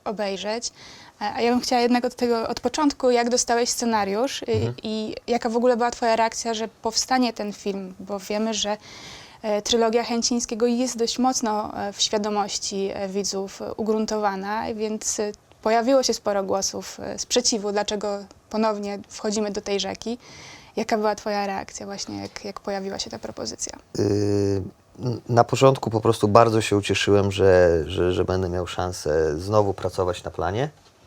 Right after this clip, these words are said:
Speaker 2: a dopiero w-, yy, czytając scenariusz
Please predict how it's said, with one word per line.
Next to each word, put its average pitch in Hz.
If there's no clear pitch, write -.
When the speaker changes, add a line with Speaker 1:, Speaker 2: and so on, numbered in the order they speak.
Speaker 2:
a 98
dopiero 107
w-, -
yy, 95
czytając 117
scenariusz 123